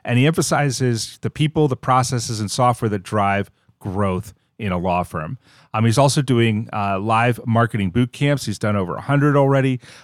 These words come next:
uh, for law firms, and he also speaks at conferences. He's also an amazing facilitator of legal mastermind sessions. So that's his intro. I screwed it up. I always do.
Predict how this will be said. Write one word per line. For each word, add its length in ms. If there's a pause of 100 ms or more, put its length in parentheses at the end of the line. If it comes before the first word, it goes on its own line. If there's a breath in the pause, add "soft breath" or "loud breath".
(120)
uh, 120
for 280
law 200
firms, 400
and 380
he 220
also 760
speaks 560
at 280
conferences. 720 (500 loud breath)
He's 480
also 400
an 40
amazing 400
facilitator 640
of 280
legal 240
mastermind 500
sessions. 360
So 260 (640 loud breath)
that's 400
his 180
intro. 640 (500)
I 120
screwed 340
it 100
up. 280 (160)
I 100
always 260
do. 360